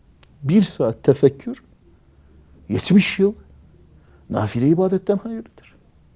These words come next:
Hazreti Ebu Zer'in ibadetini anlatıyor hanımı. Diyor ki Ebu Zer, gündüz çöl ile, geceleri yıldızlar ile konuşurdu. Rabbinin ayetlerini seyrederdi.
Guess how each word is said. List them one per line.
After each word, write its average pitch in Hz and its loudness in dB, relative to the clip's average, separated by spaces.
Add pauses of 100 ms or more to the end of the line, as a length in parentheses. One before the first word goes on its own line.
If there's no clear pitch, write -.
(680)
Hazreti 151 4
Ebu 165 6
Zer'in 170 6
ibadetini 165 4
anlatıyor 123 -2
hanımı. 117 0 (920)
Diyor 139 6
ki 156 2
Ebu 151 6
Zer, 175 -4 (840)
gündüz 135 4 (400)
çöl 202 2
ile, 135 -2 (880)
geceleri 160 6 (420)
yıldızlar 120 0
ile 113 -10
konuşurdu. - -16 (1900)
Rabbinin 156 6
ayetlerini 214 8
seyrederdi. 175 4